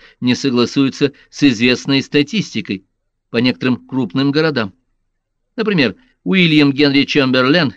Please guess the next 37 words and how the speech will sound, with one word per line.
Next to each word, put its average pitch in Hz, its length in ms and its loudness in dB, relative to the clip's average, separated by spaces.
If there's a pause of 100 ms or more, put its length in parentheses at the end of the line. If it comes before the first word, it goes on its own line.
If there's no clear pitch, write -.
видел 110 460 -2
в - 140 -14
Праге 113 520 -2
в 104 80 -4
русском 113 360 -6
архиве 113 520 -2 (240)
отчёт 143 400 -2
украинской 143 680 -2
Ч 117 160 -6
К 110 240 -4 (220)
за 117 160 -2
тысяча 120 300 -4
девятьсот 113 300 -4
двадцатый 113 440 -4
год, 101 200 -4 (220)
то - 80 -8
есть - 220 -8
относящийся 135 880 -6
к - 80 -20
такому 113 320 -6
периоду, 120 480 -6 (240)
когда 120 200 -4
смертная 127 520 -2
казнь 123 280 -4
была 113 160 -2
формально 120 420 -2
отменена, 110 580 -2 (280)
где 113 220 -2
речь 123 220 0
шла 120 260 -4 (300)
о 110 160 -4
трёх 113 340 -2
тысячах 160 640 -4
восьмистах 143 720 -4
семидесяти 123 440 -8
девяти 113 300 -6
казнях. 104 360 -6